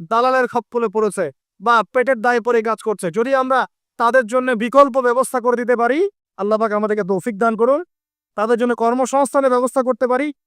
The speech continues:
একটা মেয়েও এই হারাম পথে যাবে না ইনশাআল্লাহ। আমরা কি এভাবে নারীর অধিকার প্রতিষ্ঠা করতে পারি না? আমরা কি এতিম মেয়েদের দায়িত্ব নিয়ে করতে পারি না? আমরা কি সমাজের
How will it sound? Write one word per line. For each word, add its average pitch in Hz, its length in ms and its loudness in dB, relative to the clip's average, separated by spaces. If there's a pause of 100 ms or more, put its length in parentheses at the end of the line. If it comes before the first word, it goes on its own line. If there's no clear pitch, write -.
(120)
একটা 262 420 -2
মেয়েও 285 280 4
এই 254 100 4
হারাম 226 300 2
পথে 214 180 0
যাবে 185 240 0
না 160 120 -4
ইনশাআল্লাহ। 131 380 -10 (840)
আমরা 220 280 0
কি 233 140 0
এভাবে 254 260 4
নারীর 247 240 2
অধিকার 247 320 2
প্রতিষ্ঠা 240 300 -2
করতে 233 200 0
পারি 226 180 0
না? 262 140 -8 (1040)
আমরা 226 260 0
কি 254 140 0
এতিম 277 260 2
মেয়েদের 277 280 4
দায়িত্ব 254 360 0
নিয়ে 277 140 2
করতে 262 240 0
পারি 262 180 2
না? 285 160 -2 (800)
আমরা 233 260 -2
কি 269 320 -6
সমাজের 262 500 0